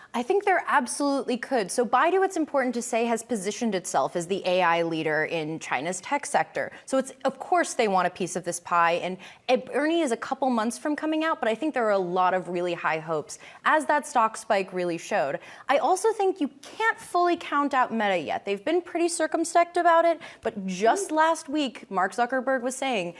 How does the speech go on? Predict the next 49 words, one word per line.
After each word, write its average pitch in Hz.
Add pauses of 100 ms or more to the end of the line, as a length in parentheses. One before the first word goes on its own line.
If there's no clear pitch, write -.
(140)
he 196
really 202
believes 208
in 214
generative 202
A 202
I, 202
he's 165
really 196
excited 196
about, 208 (260)
and 226
it's 226
something 320
that 302
is 277 (100)
clearly 311
going 277
to 247
be 269
important 269
down 226
the 226
line. 208 (220)
So 302
I 277
think 403
it's, - (260)
I 262
think 392
there 403
are 233
a -
couple 262
dark 330
horses. 359
There 262
may 233
even 285
be 262
some 302
that -
we 220
don't 320
know 254
about -
yet. - (300)
The 269
other 359